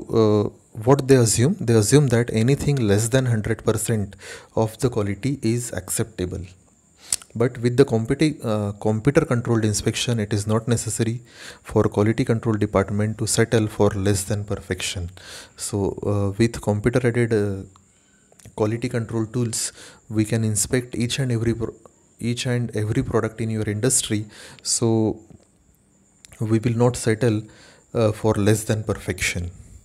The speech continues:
Then the next, inspection integrated with manufacturing process. This is very important. So, uh, traditionally what happen, after producing all the components, then the quality, uh, it will send to the quality department,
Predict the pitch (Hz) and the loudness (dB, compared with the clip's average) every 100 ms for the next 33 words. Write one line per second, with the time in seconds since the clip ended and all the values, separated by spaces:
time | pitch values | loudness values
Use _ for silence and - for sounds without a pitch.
0 | _ _ _ _ _ _ _ _ _ _ | _ _ _ _ _ _ _ _ _ _
1 | - 110 110 110 113 - - - - _ | -8 -4 0 0 0 0 -2 -8 -18 _
2 | - _ - 120 117 139 - - 139 - | -20 _ 2 2 4 2 0 0 0 0
3 | 113 113 123 123 120 127 117 120 - 107 | 0 2 2 2 2 0 2 0 0 -2
4 | 104 110 104 - - 110 104 95 90 95 | 0 0 -2 -2 -4 -4 -4 -8 -8 -10
5 | 90 - - 104 107 104 110 110 107 107 | -10 -10 -8 -6 -6 -4 -4 -4 -2 -4
6 | 104 151 - - - - - - 120 113 | -4 -8 -10 -16 -20 -16 -8 -2 0 0
7 | - 110 113 - 117 123 - 135 139 123 | 0 0 0 0 -2 -2 -6 -8 -8 -8
8 | 131 127 123 135 170 - 104 - 135 123 | -10 -10 -10 -10 -12 -12 -12 -6 -6 -6
9 | 120 120 131 - 139 135 - 117 135 139 | -6 -6 -6 -8 -10 -10 -14 -8 -6 -6
10 | 135 123 110 113 117 156 - - _ _ | -6 -8 -10 -12 -12 -14 -16 -20 _ _
11 | - 107 123 147 143 143 120 117 117 120 | -20 -8 -6 -6 -8 -8 -8 -8 -12 -16
12 | - 107 107 - 113 120 120 - 127 131 | -16 -14 -12 -12 -12 -10 -10 -8 -10 -10
13 | 127 123 120 110 107 113 101 101 95 95 | -10 -10 -10 -12 -10 -10 -6 -4 -4 -6
14 | 92 90 | -6 -8